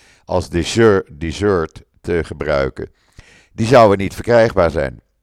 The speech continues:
Ik heb een paar dagen geleden een video-opname online gezet van de shawarma, een van de shawarma-zaken die open is in, nog steeds open is in Gaza. Alleen, dat krijg je op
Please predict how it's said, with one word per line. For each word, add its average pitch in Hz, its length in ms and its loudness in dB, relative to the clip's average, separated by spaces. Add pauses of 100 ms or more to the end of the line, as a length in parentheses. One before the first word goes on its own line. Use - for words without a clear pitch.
(840)
Ik 120 180 -4
heb 127 200 4
een 107 300 -2
paar 135 220 6
dagen 120 320 4
geleden 110 580 2
een 87 60 -2
video-opname 98 1300 2
online 90 440 -6
gezet 85 480 -6 (400)
van 80 520 0 (100)
de 90 140 -2
shawarma, 92 800 -2 (220)
een 92 220 -4
van 87 140 -6
de 80 80 -6
shawarma-zaken 92 920 -2
die 82 200 -6
open 82 320 -2
is 73 200 -12
in, 69 460 -18
nog 107 140 -6
steeds - 380 -4
open 71 340 -4
is 69 160 -16
in 80 100 -16
Gaza. 73 440 -12 (960)
Alleen, 123 560 2
dat 127 180 0
krijg 123 280 2
je 113 200 -2
op - 300 -4